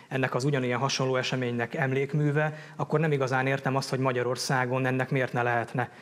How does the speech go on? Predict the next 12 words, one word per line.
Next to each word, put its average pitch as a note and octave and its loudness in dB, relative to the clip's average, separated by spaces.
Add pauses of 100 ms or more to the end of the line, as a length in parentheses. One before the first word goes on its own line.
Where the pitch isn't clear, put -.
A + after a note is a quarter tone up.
(180)
egy C3+ -6
központi B2 -2 (180)
emlékhelye. A#2 -2 (300)
Tehát, A#2+ -2
ö, B2+ 0
szerintem C#3+ 2
nyíltabban D3 2
kellene A#2 0
erről A#2 0
a A2+ -2 (100)
kérdésről A#2 -2
beszélni. D3 0